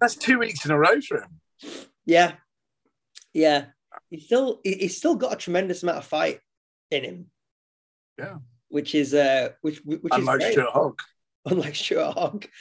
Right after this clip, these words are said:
Speaker 2: But much, but mu-, much more like that Italian fella. <laughs> Got a lot of fight.
Speaker 1: Yeah.
Speaker 2: Um,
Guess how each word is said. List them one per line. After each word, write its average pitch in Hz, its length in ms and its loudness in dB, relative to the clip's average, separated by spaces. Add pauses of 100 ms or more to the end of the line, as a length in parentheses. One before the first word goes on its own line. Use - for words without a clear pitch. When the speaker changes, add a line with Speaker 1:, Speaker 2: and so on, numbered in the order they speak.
(280)
Speaker 2:
But 170 120 2
much, 190 320 4
but 156 160 2
mu-, 180 220 2 (100)
much 170 240 0
more 143 100 0
like 139 180 0
that - 120 -4
Italian 135 380 -2
fella. - 260 -2 (200)
<laughs> - 200 -20
Got - 100 -6
a - 20 -2
lot 143 140 2
of 143 60 -10
fight. 127 340 -2
Speaker 1:
Yeah. - 460 -18 (800)
Speaker 2:
Um, 165 240 -2